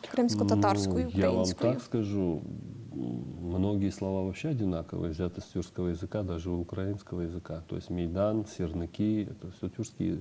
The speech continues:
Speaker 2: ну, слова, поэтому и так далее. Конечно.
Speaker 1: Я вам дякую.
Speaker 2: Вам теж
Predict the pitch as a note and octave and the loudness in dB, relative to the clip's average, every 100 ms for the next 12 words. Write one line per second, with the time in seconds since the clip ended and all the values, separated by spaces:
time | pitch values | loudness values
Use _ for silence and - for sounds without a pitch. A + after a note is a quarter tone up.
0 | G#2 G2+ F#2+ - F#2+ A2+ C#3+ - F2+ - | -6 -10 -10 -6 -4 -4 -4 -4 -4 -4
1 | F#2+ G2+ - - - - - - - - | -6 -6 -10 -18 -18 -18 -16 -16 -18 -20
2 | - - - - B2 G#2 F#2+ F#2 F#2 F2+ | -20 -20 -20 -12 -8 -4 -2 0 -2 -4
3 | F#2 F2+ - - - - - - - - | -6 -12 -18 -20 -20 -20 -20 -20 -20 -20
4 | - F2 G#2 A#2+ - - - - - - | -8 -4 -2 -4 -8 -10 -12 -14 -14 -20
5 | - - - - - - - - C4+ C4 | -20 -20 -18 -18 -18 -20 -20 2 6 6
6 | B3 A3+ A3+ A3+ - - - - - - | 6 6 4 2 -4 -6 -14 -20 -20 -20
7 | - - - - - - - D2+ D2+ E2 | -20 -20 -20 -20 -20 -20 -8 -6 -4 -4
8 | F2 - | -6 -8